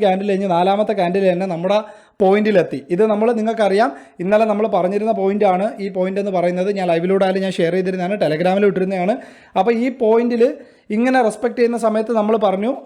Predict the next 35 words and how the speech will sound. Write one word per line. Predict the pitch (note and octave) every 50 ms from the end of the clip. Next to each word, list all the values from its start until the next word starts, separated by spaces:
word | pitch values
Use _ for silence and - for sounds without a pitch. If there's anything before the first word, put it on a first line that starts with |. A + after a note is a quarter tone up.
| - F#3
അതിനുശേഷം | G3+ A3+ A#3+ G3+ A3 G#3 F#3+ G#3+ G#3 G3+
ദാണ്ട് | G3 G3 F#3 F3+
ഇവിടെ | F3 F#3+ G3+
നിന്ന് | F#3+ F3+ F#3
ഇറങ്ങി | F3+ F3 E3 -
അപ്പോഴും | G3 G3 G3+ G3
നമ്മൾ | F#3 F3+ F#3+ F3+ F3
പറഞ്ഞു | E3 F3+ A3 G#3 D#3+
മാർക്കറ്റ് | D3+ E3 E3+ - G3 F#3 F3+ F3
നമ്മുടെ | D3+ D#3 E3+ F#3 F3+ E3
പോയിന്റ് | D3 D#3 F3 F#3 F#3+ E3
റെസ്പെക്ട് | D3+ D#3 - F#3+ F#3 -
ചെയ്യുന്നുണ്ട്, | G3+ F3 E3 F3 G3 A3 G#3 F#3
പക്ഷേ | - - - - A3 A#3 C#4 D4 - - - - _ _ _ _ _ -
നമ്മൾ | - E3 E3+ F#3 G#3 B3+ E4+ E4 - -
ട്രേഡ് | - F3 F3+ F#3 G3 F3+ F3
എടുത്തിട്ടില്ല. | D#3+ D#3 D3+ - F3+ E3+ F3 E3 D#3 D3+ D3
നമ്മൾ | D#3+ F#3+ A#3 C4 C#4 C4
ട്രേഡ് | B3 A3+ A3+ B3 C4 B3
എടു-, | G#3+ G#3 G3
നമ്മുടെ | F#3+ G3 G#3+ A#3+ A#3 G#3+
പോയിന്റ് | G3+ G3+ A3 A3+ G#3+
എത്തുമ്പോൾ | G#3+ - G3+ A3 G#3
നമ്മൾ | F#3+ F#3 G3+ G#3+ G3+
ട്രേഡ് | F#3+ F#3 G3 G3+
എടുത്തു | G3 F3+ F#3+
കഴിഞ്ഞാൽ | F#3+ F#3 G3+ F#3+ F3
ഉറപ്പായിട്ടും | D#3+ F3 E3+ - G#3+ A3 G#3+ A3
നമ്മൾ | G#3 F#3+ F#3 G3 F3
Telegram-ൽ | E3+ D#3 E3 E3 F3+ F3 F#3 F3+ D#3
അറിയിക്കും. | C#3 C#3+ C#3+ C3+ C#3+ C3+ - - - - _ - -
നമ്മൾ | G3 A3+ C4+ D4 C#4+
ലൈവിലുണ്ടെങ്കിൽ | A#3+ G3+ - A#3 A3 G#3+ G#3 G#3+ G3+ F#3
നമ്മൾ | F3 F3+ E3+
അറിയിക്കും. | C#3+ C#3+ C3+ A#2+ C3+ -